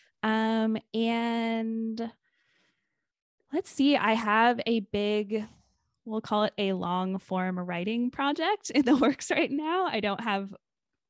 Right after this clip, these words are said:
official permission to share about this publicly yet, but,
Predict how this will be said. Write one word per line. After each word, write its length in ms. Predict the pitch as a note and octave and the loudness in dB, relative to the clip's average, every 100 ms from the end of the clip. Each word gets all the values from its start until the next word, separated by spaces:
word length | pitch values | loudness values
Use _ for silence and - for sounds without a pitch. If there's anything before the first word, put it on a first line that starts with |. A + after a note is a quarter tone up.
| _ | _
official 500 | G#3+ - A#3+ B3+ B3+ | -6 2 2 4 2
permission 640 | B3+ C4 A3+ B3 E4+ F4 F4+ | 2 0 2 0 0 2 2
to 100 | C4+ | 0
share 300 | - A3 A#3 | -2 -2 0
about 240 | B3 B3+ | 0 -2
this 160 | C4 C4+ | -4 -6
publicly 480 | - A#3 C#4+ D4 C#4+ | -4 -2 -2 -2 -2
yet, 320 | C#4+ E4 - _ | 0 0 -4 _
but, 320 | G3+ G3 F#3 | 0 0 -2